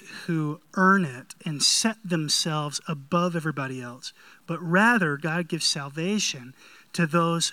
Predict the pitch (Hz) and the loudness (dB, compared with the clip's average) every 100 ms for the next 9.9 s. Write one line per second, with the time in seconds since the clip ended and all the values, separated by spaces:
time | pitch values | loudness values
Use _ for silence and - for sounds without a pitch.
0 | - 175 165 160 151 - - - 190 202 | -4 -2 -2 -2 -6 -8 -10 -2 0 2
1 | 226 214 185 - - 185 185 185 160 143 | 2 2 0 -4 0 2 4 4 4 0
2 | 131 127 139 143 151 - - - - 180 | -2 -4 -8 -8 -10 -16 -20 -10 -2 0
3 | 175 - 180 160 156 - 190 196 214 _ | 0 0 0 2 0 -2 2 2 2 _
4 | - 180 160 156 147 143 143 - - - | -6 -2 -2 -2 -4 -4 -6 -12 -20 -6
5 | - 196 175 170 170 165 180 220 226 - | 4 4 6 4 2 4 4 4 0 -10
6 | 190 151 160 147 147 147 147 139 - - | -10 -2 0 0 -2 -4 -6 -4 -4 -2
7 | 196 202 196 175 165 151 - 143 147 - | 0 0 2 2 2 -2 -6 -6 -6 -8
8 | 160 165 - 165 - 151 135 - - - | -4 -4 -4 -8 -8 -8 -8 -8 -10 -10
9 | - _ _ - 147 143 139 127 107 | -20 _ _ -6 0 2 2 -2 -10